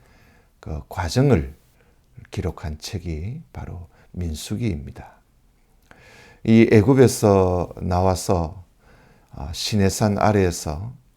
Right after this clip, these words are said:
한 일 년 정도 있었다 그랬죠? 아, 일 년 가까이. 일 년 남짓 머물러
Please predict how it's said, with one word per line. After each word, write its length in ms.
한 260
일 220
년 340
정도 300
있었다 340
그랬죠? 560
아, 180
일 120
년 140
가까이. 720
일 120
년 140
남짓 420
머물러 580